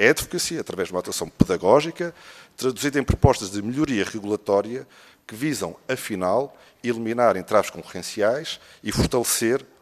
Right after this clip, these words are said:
o funcionamento do mercado. E este estudo sobre a mobilidade dos consumidores na banca a retalho em Portugal, que foi colocado em consulta pública no início de fevereiro deste ano,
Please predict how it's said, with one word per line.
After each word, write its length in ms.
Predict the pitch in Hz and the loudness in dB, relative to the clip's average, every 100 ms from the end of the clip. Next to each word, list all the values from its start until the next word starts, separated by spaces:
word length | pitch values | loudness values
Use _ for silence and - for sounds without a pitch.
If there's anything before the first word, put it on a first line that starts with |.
| _ - | _ -20
o 60 | - | -10
funcionamento 480 | 113 - 107 101 | -8 -6 -8 -8
do 40 | 101 | -12
mercado. 340 | 92 - 65 - _ - - - - - | -12 -12 -14 -18 _ -20 -20 -20 -14 -2
E 100 | 135 | 0
este 160 | - | 2
estudo 360 | - - 180 - | 0 0 -2 -2
sobre 200 | 117 110 | 0 2
a 40 | |
mobilidade 480 | 117 143 131 117 104 | 2 -2 -2 4 2
dos 100 | - | 2
consumidores 520 | 107 - 101 107 92 | -8 -8 -6 -4 -4
na 80 | 87 | -4
banca 320 | 110 104 98 | -4 -4 -4
a 40 | 87 | -6
retalho 440 | - 107 90 80 | -4 0 0 0
em 40 | |
Portugal, 600 | 80 - 90 85 95 143 - - _ | -8 -10 -4 -2 0 -2 -12 -20 _
que 60 | - | -8
foi 140 | 107 | -6
colocado 380 | 98 98 - 120 | -4 -4 0 0
em 40 | 107 | 0
consulta 420 | 104 - 113 117 | -6 -6 -4 -4
pública 420 | 113 101 92 87 | -4 -4 -4 -6
no 80 | 87 | -4
início 300 | 107 120 92 | -4 -6 -8
de 80 | - | -8
fevereiro 360 | 85 87 76 | -4 -4 -4
deste 280 | 92 - 98 | -8 -6 -2
ano, 240 | 95 113 | -2 -6